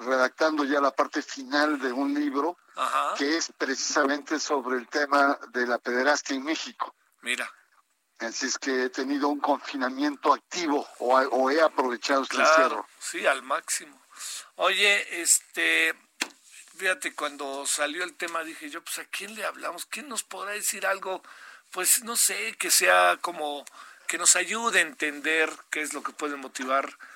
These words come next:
Speaker 2: al presidente y la consecuencia, si es que lo tiene, tanto positiva como negativa, respecto a este decálogo que lanzó el fin de semana,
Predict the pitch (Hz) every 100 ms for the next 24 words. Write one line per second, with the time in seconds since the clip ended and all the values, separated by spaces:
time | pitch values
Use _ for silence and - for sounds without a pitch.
0 | - - 139 - 139 - 143 160 151 143
1 | 131 127 123 135 127 135 - 160 160 -
2 | 147 135 - 131 - 131 120 - 156 151
3 | 143 - 139 131 127 117 147 143 135 127
4 | 127 127 131 - 147 143 - - - -
5 | - - 139 - 156 127 143 151 160 -
6 | 139 135 139 165 143 135 - 139 131 160
7 | 139 147 139 123 123 131 139 139